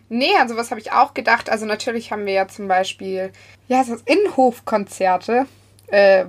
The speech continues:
was ja öfter auch schon so einen ähnlichen Stil irgendwie hatte, wo man dann sich zusammengesetzt hat.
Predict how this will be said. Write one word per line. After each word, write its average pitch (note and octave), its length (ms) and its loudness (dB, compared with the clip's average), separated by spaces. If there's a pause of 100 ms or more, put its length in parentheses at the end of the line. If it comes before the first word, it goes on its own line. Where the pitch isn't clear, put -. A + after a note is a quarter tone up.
(120)
was G#3 320 0
ja G#3+ 220 4
öfter A#3 400 0
auch G3+ 80 2
schon F#3+ 280 -8
so F#3+ 80 -2
einen F#3 100 -4
ähnlichen G3 760 0
Stil B3 440 -2
irgendwie G3 320 -4
hatte, G3 280 -4
wo F#3+ 120 -4
man F#3 180 -4
dann F#3 160 -6
sich F#3+ 160 -10
zusammengesetzt G3+ 680 -2
hat. F#3+ 140 -2